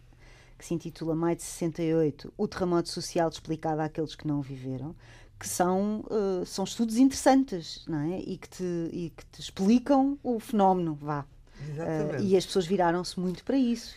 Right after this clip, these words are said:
Speaker 1: E ainda
Speaker 2: Viraram.
Speaker 1: bem, de
Speaker 2: Os
Speaker 1: alguma
Speaker 2: próprios
Speaker 1: forma.
Speaker 2: intelectuais ficaram abaladíssimos com isto. Uns puseram-se logo ao lado do, do lado dos estudantes.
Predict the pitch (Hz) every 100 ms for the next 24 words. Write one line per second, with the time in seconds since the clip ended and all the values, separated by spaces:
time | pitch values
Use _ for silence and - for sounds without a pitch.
0 | - 185 170 170 160 170 277 320 170 160
1 | 160 170 320 208 262 262 247 226 226 214
2 | - 143 120 - 208 233 233 233 214 220
3 | 190 214 - 202 165 135 - 117 98 67
4 | - - - - - - - 240 302 311
5 | - - - 160 196 190 151 - - 156
6 | 185 165 156 147 143 135 131 127 123 104
7 | 107 127 131 147 135 - - 87 82 -